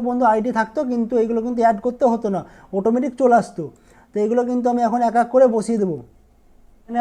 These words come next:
আপনাকে সিলেক্ট করতে হবে নিজের না বর্গা না অন্য কারো জমি করেন। তো এখানে যেহেতু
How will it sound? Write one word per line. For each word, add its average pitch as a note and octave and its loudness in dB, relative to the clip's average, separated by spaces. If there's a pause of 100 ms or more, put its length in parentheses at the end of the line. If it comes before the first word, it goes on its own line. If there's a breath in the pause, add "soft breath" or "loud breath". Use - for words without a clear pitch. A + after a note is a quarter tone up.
আপনাকে A#3 -2
সিলেক্ট A#3 -2
করতে A#3+ -4
হবে A#3+ 0 (120)
নিজের A#3 -2
না A#3+ 2 (120)
বর্গা G#3+ -4 (180)
না A3+ -8 (100)
অন্য A3+ -4
কারো A3+ -2
জমি A3+ -4
করেন। A#3 -2
তো A#3+ -4
এখানে A3 -6 (120)
যেহেতু A3 -4